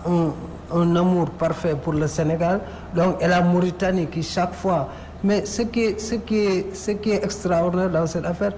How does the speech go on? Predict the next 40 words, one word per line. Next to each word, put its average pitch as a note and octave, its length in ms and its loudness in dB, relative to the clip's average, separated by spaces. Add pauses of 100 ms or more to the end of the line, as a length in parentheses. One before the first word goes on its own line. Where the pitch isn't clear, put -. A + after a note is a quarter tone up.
(280)
c'est G#3 160 -2
qu'on G#3+ 220 2
est G#3 80 2
en G#3+ 120 4
train G3+ 240 2
de E3+ 140 2
vivre F#3 260 0
ce - 140 -4
qu'on F#3 220 0
pourrait F3+ 360 -2
appeler F3 420 0
le D#3+ 140 0
paradoxe E3+ 560 0
d'un D#3 220 2
compagnonnage. C3 680 0 (560)
Parce F3 200 0
que E3+ 320 2 (100)
si A3+ 320 0 (160)
on F3+ 320 4 (220)
fait A3 360 0
de D#3+ 100 2
l'histoire, D#3 500 2 (680)
on D#3+ 80 2
se F#3 140 0
rend G3 240 4
compte G#3 320 2
que F3 260 2 (100)
le F#3 80 2
Sénégal F3 600 2 (260)
a E3+ 140 2
toujours G3+ 420 2 (140)
aidé E3+ 260 4
ces D3 200 0
pays. C#3+ 280 0 (640)
Bon, E3+ 140 4
nous F3+ 200 4
avons G3+ 240 4
été F3+ 240 2
les D#3+ 140 2
premiers F3+ 640 2